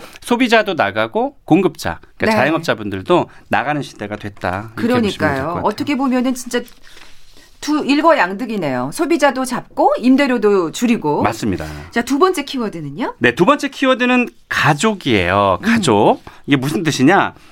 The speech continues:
Speaker 1: 제가 빅데이터로 한번 제가 살펴봤습니다.
Speaker 2: 네.
Speaker 1: 이천십구 년 칠월부터,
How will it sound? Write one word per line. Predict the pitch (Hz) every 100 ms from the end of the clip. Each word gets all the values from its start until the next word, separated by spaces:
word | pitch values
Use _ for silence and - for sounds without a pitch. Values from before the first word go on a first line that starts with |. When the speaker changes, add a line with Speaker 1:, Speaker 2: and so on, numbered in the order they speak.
| -
Speaker 1:
제가 | - 185 185
빅데이터로 | 185 180 233 214 196 175
한번 | 151 131 117
제가 | 107
살펴봤습니다. | 104 180 180 113 95 101 165 240
Speaker 2:
네. | 220 170 254 - -
Speaker 1:
이천십구 | 160 - 233 226 - - 233
년 | 220 214 214
칠월부터, | - 262 254 156 - 190 165 90